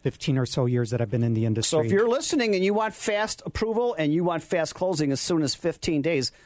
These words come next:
Speaker 2: uh, Pat Cannone, how can somebody get a hold of you?
Speaker 1: Well, if you or someone you know is thinking of buying, selling, or refinancing within the next six months, call or text me at six three zero, nine six five, eight one three eight. That's
Speaker 2: One more time.
Speaker 1: six three zero, nine six five, eight one three eight.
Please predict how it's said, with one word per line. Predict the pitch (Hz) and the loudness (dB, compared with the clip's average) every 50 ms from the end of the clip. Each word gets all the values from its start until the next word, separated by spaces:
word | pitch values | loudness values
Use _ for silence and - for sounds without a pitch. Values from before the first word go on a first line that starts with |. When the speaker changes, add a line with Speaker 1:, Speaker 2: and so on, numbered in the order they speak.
| - - - - | -20 -20 -6 -4
Speaker 2:
uh, | 139 135 135 139 | -2 0 0 -2
Pat | - - - 190 190 180 | -2 -2 -2 -2 -2 -2
Cannone, | - 190 175 165 160 156 | -4 -2 0 0 0 2
how | 160 151 | 0 -2
can | - - | -2 -2
somebody | - 165 151 147 | -2 -2 0 0
get | 147 139 | 0 2
a | |
hold | 135 127 120 | 0 0 -2
of | 101 | -4
you? | 90 82 - - _ _ _ - | -6 -8 -8 -12 _ _ _ -2
Speaker 1:
Well, | 135 135 143 | 0 0 0
if | 135 _ - | -2 _ 0
you | 190 214 226 | 2 4 4
or | 220 180 | 4 2
someone | - - 185 180 202 202 | 2 0 0 2 2 2
you | 202 202 | 4 4
know | 175 160 156 | 4 2 2
is | 147 - - | 0 0 -2
thinking | 160 147 - 156 139 | -4 -4 -2 0 -2
of | 120 101 - | -2 0 -2
buying, | 147 143 147 156 165 | -2 0 0 0 0
selling, | 156 - - 147 147 156 156 | 0 0 0 0 2 2 2
or | 156 | 2
refinancing | 131 147 151 - - 151 147 147 143 - - 143 135 | 2 2 0 0 0 0 2 2 0 0 0 0 0
within | 131 127 - 143 135 | 0 0 0 0 0
the | 131 123 | 0 2
next | 135 143 135 - - | 0 0 0 0 0
six | - 170 - - - | -2 -2 -2 0 -2
months, | 139 127 127 123 - | 0 0 0 -2 -6
call | - _ - - 147 151 175 | -10 _ -6 -2 -2 0 0
or | 180 | -2
text | 165 - - 147 - - - 139 | -4 -2 -4 -4 -4 -4 -6 -4
me | 131 127 120 | -4 -2 -2
at | 110 - | -4 -2
six | - - 170 143 - - - - | -2 -2 -2 -2 -4 -6 -8 -8
three | - 143 147 143 143 | -4 -2 -2 0 0
zero, | 117 127 131 127 135 143 147 147 | 0 0 0 0 0 -2 -2 -4
nine | 135 123 131 127 131 131 131 | -2 0 0 2 2 2 2
six | - - 143 - - - | 0 0 -2 -2 -4 -8
five, | - - 123 127 139 120 | -4 -2 0 0 0 0
eight | - 131 - - | -2 -4 -4 -6
one | 127 127 120 117 | -8 -8 -8 -8
three | - - 123 113 120 | -8 -8 -8 -4 -2
eight. | 139 175 196 - _ _ _ _ _ _ _ | -2 -2 -2 -4 _ _ _ _ _ _ _
That's | - 123 - - - - | -8 -8 -4 -2 0 2
Speaker 2:
One | 151 170 | 2 2
more | 156 147 | 2 2
time. | - 165 165 208 | 2 2 0 2
Speaker 1:
six | |
three | 190 160 156 147 143 | 2 2 2 2 0
zero, | 131 117 117 147 156 160 170 175 180 185 | -2 -2 0 2 2 2 4 2 2 2
nine | 151 139 147 147 147 147 | 2 2 4 4 4 2
six | - - 151 135 - - | 2 2 -2 -2 -2 -4
five, | - - 151 147 147 147 151 | -2 0 2 2 2 2 0
eight | 147 147 - - | 0 -2 -2 0
one | 151 143 135 135 | 0 0 0 0
three | - - 139 127 123 147 | -2 0 0 2 2 2
eight. | 165 180 - | 2 0 -2